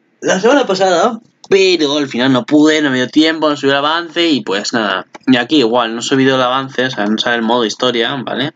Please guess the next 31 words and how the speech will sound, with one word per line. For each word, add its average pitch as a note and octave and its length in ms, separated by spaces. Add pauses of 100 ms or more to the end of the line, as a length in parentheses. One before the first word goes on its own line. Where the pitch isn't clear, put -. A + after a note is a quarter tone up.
No G2+ 180
está - 220
aquí, G#2 120
no G#2 60
sale A#2 160
el A2+ 60
modo A#2 160
historia, C3 340
solo B2+ 160
sale A2+ 460
los A2 160
cuatro B2 180
capítulos, B2 480
que A2 220
bueno, G#2+ 340
puedo A#2 160
hacer A#2+ 220
cuatro, D#3+ 500
ya C#3 140
que B2+ 100
no B2 180
hice C3 280
la A#2+ 160
semana C#3 220
pasada D3+ 380
porque A#2 200
lo G#2+ 80
quería B2+ 220
hacer, D3+ 260
pero A#2+ 180
bueno. G2 220